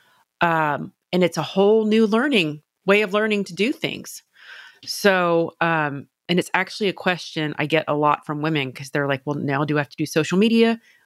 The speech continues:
videos, the TikTok, the Snapchat,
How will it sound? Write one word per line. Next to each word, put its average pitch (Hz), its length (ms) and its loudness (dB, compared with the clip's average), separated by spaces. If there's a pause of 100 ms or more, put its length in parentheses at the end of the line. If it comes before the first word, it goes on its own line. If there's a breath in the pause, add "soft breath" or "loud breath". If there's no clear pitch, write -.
(140 soft breath)
videos, 202 640 4 (180)
the 156 80 -4
TikTok, 202 640 0 (180 soft breath)
the - 80 -14
Snapchat, 190 680 0